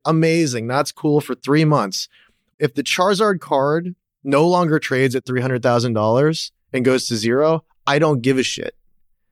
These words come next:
because it was the best game I've ever played growing up, and I fell in love with the Pikachu card without anyone ever telling me anything about it. And there's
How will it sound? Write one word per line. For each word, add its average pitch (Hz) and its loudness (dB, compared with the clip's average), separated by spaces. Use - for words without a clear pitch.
because 127 0
it 139 4
was 135 2
the 127 -2
best 135 -2
game 127 0
I've 113 2
ever 113 0
played 107 0
growing 101 0
up, 98 0
and 110 -2
I 104 0
fell 117 0
in 107 2
love 101 2
with 98 -4
the - -12
Pikachu 117 -2
card 107 0
without 101 0
anyone 123 0
ever 110 0
telling 110 0
me 104 0
anything 104 -2
about 98 0
it. - -20
And 117 2
there's 113 2